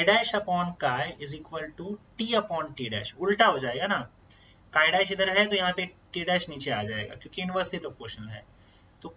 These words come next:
chi dash का value तुमको ढूंढना है, chi dash upon chi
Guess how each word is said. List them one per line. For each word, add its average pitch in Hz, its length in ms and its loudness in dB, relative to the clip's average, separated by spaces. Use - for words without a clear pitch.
chi 165 240 8
dash 208 220 8
का 214 120 2
value 196 200 2
तुमको 196 260 -2
ढूंढना 190 300 -2
है, 190 180 -4
chi 151 180 -2
dash 170 240 0
upon 175 320 -2
chi 165 180 0